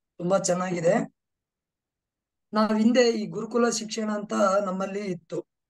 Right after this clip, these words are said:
ಆ ಗುರುಕುಲ ಶಿಕ್ಷಣದಲ್ಲಿ ಮಕ್ಕಳನ್ನ, ಆ, ಬಿಟ್ಬಿಡ್ತಿದ್ರು. ಅಲ್ಲಿ ಒಂದು ಗುರುಕುಲ ಶಿಕ್ಷಣ ಕಲೀಲಿ ಅಂತೇಳಿ. ಆ ಗುರುಕುಲ ಶಿಕ್ಷಣ ಕಲಿಬೇಕಾದ್ರೆ ಒಂದು ಆರ್ ತಿಂಗಳು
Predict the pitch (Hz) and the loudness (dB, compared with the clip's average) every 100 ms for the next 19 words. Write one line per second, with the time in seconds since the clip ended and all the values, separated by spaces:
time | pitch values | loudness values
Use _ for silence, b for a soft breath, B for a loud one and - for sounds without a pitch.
0 | _ _ _ - 196 190 233 226 247 233 | _ _ _ -2 0 4 4 6 4 4
1 | 233 220 233 240 226 247 190 185 226 - | 0 2 2 2 2 0 0 -2 -4 -10
2 | _ _ _ _ 208 214 247 247 247 247 | _ _ _ _ -10 -2 2 4 4 2
3 | 214 254 - 214 214 208 208 214 - 220 | 0 -2 -4 -6 -4 -2 -4 -4 -4 -2
4 | 226 185 165 - _ _ _ _ - 214 | -2 -4 -6 -10 _ _ _ _ -2 2
5 | 226 226 214 208 196 180 214 220 214 220 | 4 6 4 4 2 2 0 0 0 -2
6 | 214 202 202 185 196 208 202 196 175 160 | -6 -6 -6 -6 -2 2 4 2 0 -4
7 | 139 139 _ _ _ - 202 196 226 247 | -8 -10 _ _ _ -2 2 2 2 4
8 | 247 233 220 240 233 233 226 220 202 220 | 4 2 -4 -4 -2 -2 -4 -6 -4 -2
9 | 226 220 208 208 202 156 185 - _ _ | -2 -2 -2 0 -2 -4 -6 -10 _ _
10 | _ _ - 220 214 175 208 247 226 240 | _ _ -8 -2 0 2 2 2 2 -4
11 | 233 240 240 196 233 | -2 2 2 2 -2